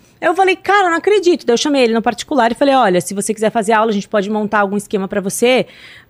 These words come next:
Não sei qual é a sua necessidade, mas imagino que se for por conta do neném, pra ter o parto lá." Imaginei que fosse por isso, né?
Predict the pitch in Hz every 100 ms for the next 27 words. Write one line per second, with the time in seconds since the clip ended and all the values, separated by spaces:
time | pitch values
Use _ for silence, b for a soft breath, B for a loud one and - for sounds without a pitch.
0 | _ 208 226 240 214 214 - 214 190 254
1 | 247 247 208 190 214 208 233 226 - -
2 | 214 - 233 208 220 - 226 196 196 208
3 | 233 240 240 190 - 190 208 190 196 185
4 | 240 220 190 190 226 330 269 - 202 -
5 | 202 175 - 175